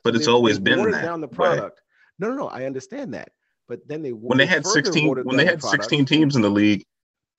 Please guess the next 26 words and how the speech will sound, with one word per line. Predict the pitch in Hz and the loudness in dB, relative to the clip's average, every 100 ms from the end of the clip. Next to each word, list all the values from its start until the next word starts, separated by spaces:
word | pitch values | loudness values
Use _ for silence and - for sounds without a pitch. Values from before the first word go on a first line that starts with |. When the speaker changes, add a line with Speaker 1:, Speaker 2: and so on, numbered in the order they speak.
| _ _ - | _ _ 0
Speaker 1:
like, | 98 95 120 | 0 2 0
eight | 131 117 | 0 2
teams | 135 131 110 | 2 2 2
<laughs> | - | 0
made | - 113 | -2 -2
the | |
playoffs. | 104 147 170 - - - - - - _ _ - 175 | 2 2 2 -2 -14 -12 -10 -12 -14 _ _ -14 -10
That's | 180 - | -4 2
how | 139 | 2
the | |
Speaker 2:
Exactly. | 117 - | 2 4
No, | 127 | 4
Speaker 1:
Celtics | 127 156 | 2 0
and | 127 | 0
the, | 123 | 2
Speaker 2:
exactly. | 110 107 107 | 2 2 0
Speaker 1:
that's | 127 | 0
how | 139 | 2
the | 117 | 2
Celtics | - 123 | 2 2
Speaker 2:
That's | 113 113 | 2 -2
what | 110 | -2
Speaker 1:
and | 107 | 0
Speaker 2:
I'm | 104 | 2
Speaker 1:
the, | 101 | 4
uh, | 101 | 4